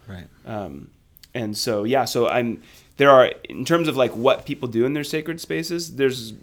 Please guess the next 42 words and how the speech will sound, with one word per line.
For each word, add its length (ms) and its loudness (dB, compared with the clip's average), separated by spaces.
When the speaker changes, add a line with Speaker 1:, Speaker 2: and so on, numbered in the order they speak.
Speaker 2:
things 220 -2
across 300 -2
the 100 -8
board. 360 -2
There's, 260 -6
uh, 380 -2
women 360 0
who 80 -2
use 300 -2
the 80 -4
nurture 300 -4
groups 380 -6
as 100 -10
their 80 -12
sacred 360 -8
spaces. 480 -8
There's 260 -6
men 300 -2
who 80 -4
use 240 -8
twelve 340 -2
as 100 -6
sacred 300 -8
spaces. 500 -8
There's 280 -6
people 240 -4
who 340 -2
are, 180 -2
could 140 -6
do 140 0
a 20 -4
book 240 -4
study, 460 -2
like, 320 -4
not 180 0
like 160 -2
a, 280 -4
a 60 -8
written 260 -2
book, 200 -4
but, 80 -6
like, 180 -8